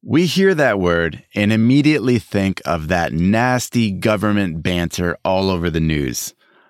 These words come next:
So I get it if you flinch. But I urge you to hear me out. We're gonna look at it differently. For aspiring digital leaders, whether you specialize in software development, cybersecurity,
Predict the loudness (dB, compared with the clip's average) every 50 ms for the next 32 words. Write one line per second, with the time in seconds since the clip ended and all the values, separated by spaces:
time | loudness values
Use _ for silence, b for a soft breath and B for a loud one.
0 | b b -8 -4 -2 0 0 0 -2 -2 -2 -2 -2 0 0 0 -2 -4 -4 -6
1 | -8 -6 -4 -4 -4 -4 -4 -6 -4 -4 -4 -4 -4 -6 -6 -6 -6 -6 -10 _
2 | _ _ _ _ _ _ _ _ _ _ _ _ _ _ _ _ _ -6 -2 0
3 | 0 0 0 0 0 0 0 0 0 2 2 2 2 2 0 -2 0 0 0 2
4 | 2 2 2 2 0 0 -2 -4 -8 _ _ _ _ _ _ _ _ _ _ _
5 | _ _ -8 -2 0 0 2 2 0 0 0 0 0 2 0 0 0 0 -2 -2
6 | -2 -4 -2 -2 -2 -2 -2 -2 -4 -4 -2 -2 -2 -4 -4 -6 _ _ _ _
7 | _ _ _ _ _ _ _ _ _ _ _ _ _ _ _ _ _ -6 -2 0
8 | 0 0 -2 -4 -4 -2 0 0 2 2 0 2 2 0 2 0 0 0 2 2
9 | 2 2 2 0 0 0 0 -2 -4 -4 -6 -12 -14 B B B B B B B
10 | B -2 -2 0 0 0 0 0 0 -2 -2 -2 -4 -4 -2 -2 -2 -2 -2 -2
11 | -2 -2 -2 -2 -4 -4 -4 -6 -6 -6 -6 -2 -2 0 0 -2 -4 -4 -4 -2
12 | -2 0 -2 0 0 0 0 0 0 0 0 -2 -2 -4 -6 _ _ b b b
13 | -10 -4 0 0 0 2 0 -2 -2 -2 -6 -2 -2 0 0 0 2 2 0 0
14 | 0 -4